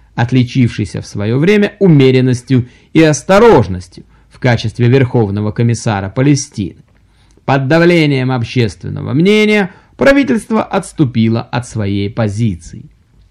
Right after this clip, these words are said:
И в феврале тысяча девятьсот тридцать первого года премьер-министр Рам Сей Макдональд опубликовал письмо к Вейцману,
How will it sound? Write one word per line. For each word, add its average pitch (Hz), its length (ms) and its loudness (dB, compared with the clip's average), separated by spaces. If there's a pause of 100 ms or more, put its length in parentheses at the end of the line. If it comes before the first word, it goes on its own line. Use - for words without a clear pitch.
(280)
И 147 100 2
в 127 40 -6
феврале 143 520 2
тысяча 117 420 -4
девятьсот 117 520 -4 (320)
тридцать 131 480 2
первого 92 560 -2
года 190 460 4 (220)
премьер-министр 123 1400 2 (200)
Рам 123 460 2
Сей 113 460 -2
Макдональд 135 840 2 (200)
опубликовал 127 800 0
письмо 113 520 -2
к - 100 -8
Вейцману, 165 760 0